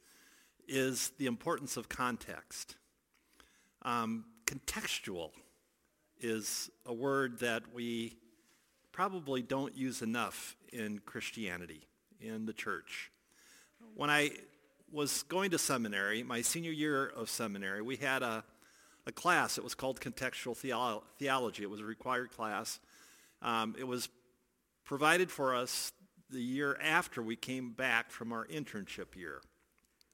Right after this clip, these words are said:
And I, I can <laughs> remember one of the, one of my fellow classmates said that he had learned in his context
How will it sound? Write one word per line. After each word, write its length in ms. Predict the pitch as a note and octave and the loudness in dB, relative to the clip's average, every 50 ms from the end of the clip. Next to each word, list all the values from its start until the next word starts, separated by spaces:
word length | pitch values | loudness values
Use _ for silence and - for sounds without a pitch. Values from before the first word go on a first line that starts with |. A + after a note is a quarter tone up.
| _ _ _ _ _ _ _ - - _ _ _ - - - - - - - - - _ | _ _ _ _ _ _ _ -14 -14 _ _ _ -20 -20 -20 -20 -20 -20 -20 -20 -20 _
And 160 | - - C#3+ D#3 | -8 0 4 6
I, 180 | D3+ D#3 D#3 - - - - | 6 6 6 4 0 -8 -6
I 100 | - D3+ | -6 -6
can 180 | - - D#3+ D#3+ | -4 -4 -4 -2
<laughs> 0 | |
remember 720 | E3 D#3+ D3+ D#3 C#3 - - - D3 - - D#3 A#2 - - - - - - - _ | -2 2 4 4 4 4 4 0 0 4 6 6 6 6 0 -10 -18 -20 -20 -18 _
one 240 | - C3+ D#3 F3+ F3+ | 2 4 6 6 6
of 220 | F3+ E3+ C#3 C3+ | 4 4 2 2
the, 380 | C3 C3+ B2+ B2 A#2+ A#2 A#2 A#2+ - - - - - _ _ _ _ _ | 2 4 4 6 4 4 2 0 -6 -16 -20 -20 -20 _ _ _ _ _
one 140 | - C#3+ D3+ | -4 -4 2
of 60 | D3+ | 2
my 100 | D3 C#3 | 2 2
fellow 240 | - - D#3 D3+ - | 4 2 0 0 0
classmates 880 | - - C#3+ D3 D3 D3 - - B2+ A2+ G#2+ G#2 A#2 A2 - - - - _ _ _ _ - - - _ _ _ | 0 2 4 6 6 6 4 0 0 0 0 0 -2 -2 -6 -8 -8 -8 _ _ _ _ -20 -20 -20 _ _ _
said 260 | - - D#3 D3+ C3+ C3+ | -4 0 0 0 4 4
that 140 | D3 C3+ | 2 2
he 140 | - D#3 F#3+ | 2 4 4
had 180 | G3+ G#3 F3 D3 | 4 4 4 2
learned 360 | C3+ B2+ A#2+ A#2+ B2 A#2+ A2 - - - - _ _ | 2 2 2 2 0 -2 -4 -8 -12 -18 -20 _ _
in 100 | - C3 | -6 -6
his 300 | G#2+ - F#3 G3+ G3+ - | -2 2 2 4 4 4
context 920 | - - - E3+ E3+ E3+ F3 D3+ - - G#2+ G2+ F2 G#2 - - - - - | 0 2 6 8 8 8 8 4 -2 -4 -2 -2 -2 -2 -4 -6 -8 -8 -10